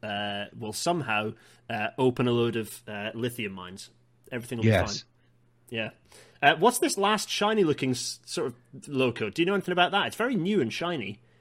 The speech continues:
Speaker 1: I think it's
Speaker 2: I
Speaker 1: a Progress
Speaker 2: believe
Speaker 1: Rail train.
Speaker 2: I, I, I, th-, I'm pretty sure that's, uh, Electromotive Diesel F one two five, I
Speaker 1: Hmm.
Speaker 2: think. I'm not sure.
Speaker 1: Looks
Speaker 2: It's
Speaker 1: nice.
Speaker 2: not the new Siemens one.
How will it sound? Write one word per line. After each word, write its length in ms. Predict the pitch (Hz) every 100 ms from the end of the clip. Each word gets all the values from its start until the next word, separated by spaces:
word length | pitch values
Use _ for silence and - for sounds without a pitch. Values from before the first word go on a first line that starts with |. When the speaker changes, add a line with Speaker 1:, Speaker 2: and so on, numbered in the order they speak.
| _ -
Speaker 1:
I 60 | -
think 160 | 277
it's 100 | 147
Speaker 2:
I 40 | 135
Speaker 1:
a 20 |
Progress 320 | 135 147 196
Speaker 2:
believe 180 | 240 196
Speaker 1:
Rail 180 | 104 92
train. 320 | - 90 95 - _ _ _ _ _ -
Speaker 2:
I, 200 | 160 156 151
I, 140 | 156 -
I, 140 | 156 214
th-, 120 | 254 - -
I'm 180 | 143 131
pretty 280 | - 175 143
sure 240 | - 143
that's, 280 | 131 127 -
uh, 540 | 123 117 117 113 110 110 _ - - -
Electromotive 800 | 120 131 139 143 127 135 127 107
Diesel 840 | 123 127 120 127 120 113 107 104 - -
F 260 | 123 -
one 240 | 113 127 127
two 180 | 135 120
five, 600 | - 110 127 160 160 - _ - 208
I 60 |
Speaker 1:
Hmm. 100 | 302
Speaker 2:
think. 400 | 139 151 175 - _ _ _ _ _
I'm 120 | 107 113
not 180 | 120 117
sure. 400 | - 131 135 139 _ -
Speaker 1:
Looks 180 | 240
Speaker 2:
It's 60 | -
Speaker 1:
nice. 280 | 170 - -
Speaker 2:
not 80 | 131
the 60 |
new 60 | 113
Siemens 560 | - 123 127 113 98 95
one. 300 | 87 85